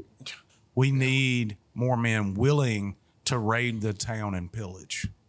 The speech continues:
Because virtue is, is that willingness to protect what is ours. And what they've done over the years is they have beat us down. You look at, you, when you and I were in elementary school, the kid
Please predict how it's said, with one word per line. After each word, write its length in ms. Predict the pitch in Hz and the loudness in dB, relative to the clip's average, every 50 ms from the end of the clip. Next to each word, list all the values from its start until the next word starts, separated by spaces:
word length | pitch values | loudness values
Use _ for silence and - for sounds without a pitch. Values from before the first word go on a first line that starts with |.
| _ _ _ _ _ _ _ _ _ _ _ _ _ _ _ _ - - - _ _ _ _ - | _ _ _ _ _ _ _ _ _ _ _ _ _ _ _ _ -12 -12 -12 _ _ _ _ -4
Because 280 | 131 - - 156 131 | -2 0 0 0 2
virtue 800 | 113 98 165 175 185 175 - - 143 131 127 120 117 117 120 123 - | 2 2 2 2 2 2 0 0 0 2 0 0 0 -2 -2 -4 -4
is, 360 | - 127 135 135 139 147 139 - - - - _ _ _ _ _ | -2 0 0 2 2 2 0 -2 -4 -8 -16 _ _ _ _ _
is 300 | - 135 156 175 175 - | 0 2 2 2 2 2
that 240 | - 156 151 135 - | 2 0 0 0 0
willingness 440 | 127 139 165 165 135 120 107 95 - | 0 2 2 0 0 -2 -2 -2 -2
to 120 | - - 110 | -4 -4 -6
protect 760 | - - 143 123 - - 131 151 190 - - - - - - _ _ _ _ _ _ _ _ _ _ - - - - _ _ _ _ _ _ _ _ _ _ _ _ _ _ _ _ - | -4 -2 -2 -2 0 0 0 0 0 0 -2 -6 -10 -10 -10 _ _ _ _ _ _ _ _ _ _ -20 -20 -20 -20 _ _ _ _ _ _ _ _ _ _ _ _ _ _ _ _ -2
what 220 | - 117 135 147 | 0 2 2 2
is 140 | 156 135 113 | 2 2 2
ours. 440 | 123 120 135 147 127 90 80 - - | 2 0 0 0 -2 -2 -4 -4 -2
And 140 | 131 120 113 113 | -2 -2 0 0
what 180 | 139 156 - | 0 0 0
they've 200 | 143 139 127 101 | 0 0 0 2
done 240 | 107 135 143 139 120 | 0 2 2 2 2
over 220 | 120 123 123 110 | 2 2 2 0
the 100 | 113 101 101 | 0 0 0
years 340 | 90 107 117 113 110 92 87 | 0 0 0 0 0 -2 -4
is 200 | 90 80 - - | -6 -8 -6 -4
they 180 | 107 107 120 | -2 0 2
have 160 | 120 104 85 76 - - | 2 0 -2 -4 -4 0
beat 220 | - 110 113 117 110 | 0 2 2 2 0
us 200 | 104 104 98 - | 0 0 0 0
down. 320 | - 107 107 104 92 98 | 0 0 -2 0 0 0
You 120 | 110 143 | 2 2
look 200 | 180 196 196 - | 2 2 0 0
at, 180 | - 151 - - - - - - - | 0 -2 -2 -4 -10 -18 -18 -6 -2
you, 100 | - 139 131 | 0 2 4
when 140 | 147 131 120 | 4 4 4
you 160 | 127 151 180 | 2 2 2
and 120 | 180 180 | 2 2
I 140 | 170 165 165 156 | 2 2 2 2
were 100 | 139 120 | 2 2
in 80 | 117 | 2
elementary 500 | 117 120 117 117 113 117 117 - - 110 | 0 0 0 0 0 -2 -2 -2 -2 -2
school, 360 | 101 - - 85 78 58 50 - _ _ _ _ _ _ _ _ _ _ - | -2 -2 -2 -4 -6 -6 -8 -14 _ _ _ _ _ _ _ _ _ _ -6
the 100 | - 110 | -4 -4
kid 520 | 104 - - 156 156 160 156 143 139 120 | -2 -2 0 0 2 2 2 2 0 -2